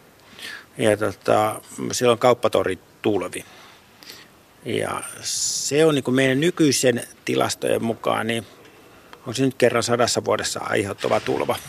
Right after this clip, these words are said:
Niin kuin sen todennäköisyys on kerran sadassa vuodessa. Vuosisadan loppuun mennessä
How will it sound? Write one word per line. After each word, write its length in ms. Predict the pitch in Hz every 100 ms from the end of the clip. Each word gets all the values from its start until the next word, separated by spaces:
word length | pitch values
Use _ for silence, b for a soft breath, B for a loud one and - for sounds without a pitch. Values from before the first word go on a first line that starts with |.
| -
Niin 120 | 113 104
kuin 160 | 98
sen 140 | 110 95
todennäköisyys 640 | 101 101 104 92 107 95
on 60 | 98
kerran 260 | 107 104
sadassa 420 | 123 117 113 117
vuodessa. 460 | 117 65 - - 123 B B B B -
Vuosisadan 480 | 160 175 147 117 113
loppuun 520 | 160 - - 113 104
mennessä 760 | 110 107 107 107 - - 113